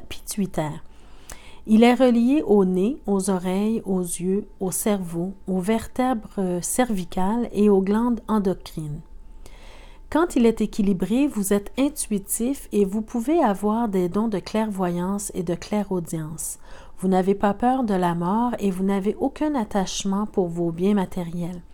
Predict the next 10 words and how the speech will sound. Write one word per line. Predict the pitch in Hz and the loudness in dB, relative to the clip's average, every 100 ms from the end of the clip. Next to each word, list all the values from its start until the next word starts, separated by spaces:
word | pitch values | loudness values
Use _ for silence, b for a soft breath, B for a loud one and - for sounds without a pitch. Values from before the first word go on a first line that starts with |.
| b b - | b b -2
Par | 196 - | 0 2
contre, | 226 320 311 B B B B | 0 2 0 B B B B
si | - 302 | -2 2
l'énergie | 302 294 226 196 175 208 269 | 6 6 6 2 0 0 0
est | 240 190 | 0 0
en | 180 | 0
excès | 214 233 - - 202 262 | 0 -2 -4 -2 -4 -4
dans | 180 180 | -6 -4
ce | - | -4
chakra, | 170 170 170 - 185 | -4 -4 -6 -8 -8